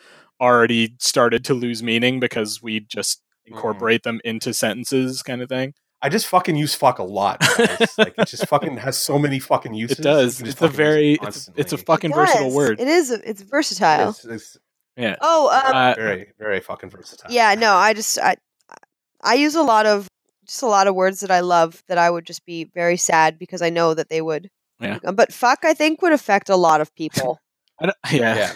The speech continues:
Speaker 2: fuck would break, like,
Speaker 3: Break
Speaker 2: I
Speaker 3: the
Speaker 2: think that
Speaker 3: world.
Speaker 2: would basically
Speaker 3: Yeah.
Speaker 2: break society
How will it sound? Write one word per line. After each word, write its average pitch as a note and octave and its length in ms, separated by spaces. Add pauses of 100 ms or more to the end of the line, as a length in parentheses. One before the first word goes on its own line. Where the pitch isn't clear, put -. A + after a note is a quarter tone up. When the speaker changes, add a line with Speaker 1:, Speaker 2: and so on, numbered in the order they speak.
(100)
Speaker 2:
fuck C3 220
would G2 120 (240)
break, B2+ 260
like, B2 120
Speaker 3:
Break G#3+ 220
Speaker 2:
I C#3+ 60
Speaker 3:
the F#3+ 40
Speaker 2:
think G#3 160
that E3 120
Speaker 3:
world. C#3 140
Speaker 2:
would - 60
basically C3+ 340
Speaker 3:
Yeah. E3 100
Speaker 2:
break - 140
society G#3 580